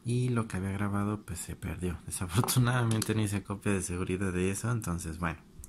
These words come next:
este, <laughs> se perdió. Pero bueno, les voy a explicar básicamente.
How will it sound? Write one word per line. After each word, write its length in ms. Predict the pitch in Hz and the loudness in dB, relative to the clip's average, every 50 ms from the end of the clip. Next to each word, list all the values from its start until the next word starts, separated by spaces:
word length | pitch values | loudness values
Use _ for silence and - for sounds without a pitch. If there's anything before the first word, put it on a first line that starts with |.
| - - - - - - - - - - - - - - - - - - - | -16 -16 -16 -16 -18 -18 -20 -20 -20 -20 -20 -20 -20 -20 -20 -20 -18 -10 -6
este, 540 | 82 85 85 76 76 - - - - 71 | -4 -4 -2 -2 -2 -4 -6 -6 -4 0
<laughs> 0 | |
se 280 | - - - - 135 113 | 2 2 2 2 0 -2
perdió. 520 | 101 - 104 101 98 98 95 101 104 104 - - - - - - - - - - - - - - - - - - - - | -2 0 0 0 2 2 0 0 0 -2 -4 -8 -16 -20 -20 -20 -20 -20 -20 -20 -18 -16 -16 -16 -16 -16 -18 -20 -8 0
Pero 180 | - 120 120 123 | 2 4 6 6
bueno, 200 | 127 120 110 107 | 6 6 6 6
les 120 | 110 110 | 6 6
voy 120 | 113 120 | 6 4
a 20 | 131 | 4
explicar 560 | 131 131 - 117 113 - - 107 107 104 104 - - - - | 2 0 0 0 0 0 2 0 0 0 -2 -6 -12 -8 -4
básicamente. 640 | 104 98 101 - - - 87 92 92 90 - - - | -2 0 0 -2 -2 -2 0 0 0 -2 -4 -8 -16